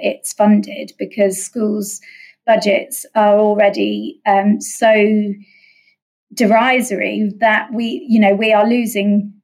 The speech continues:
s-, support staff. We don't, we can't afford resources. And so in terms of the six point five percent, firstly, I would have to think whether I personally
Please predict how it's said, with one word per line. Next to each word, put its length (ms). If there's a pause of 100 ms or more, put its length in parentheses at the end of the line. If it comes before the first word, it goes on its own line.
(120)
s-, 180 (440)
support 400
staff. 500
We 80
don't, 380
we 100
can't 300
afford 240
resources. 840 (140)
And 240
so 160
in 420
terms 300
of 80
the 60
six 260
point 240
five 180
percent, 400
firstly, 380
I 160
would 140
have 160
to 100
think 300
whether 200
I 140
personally 800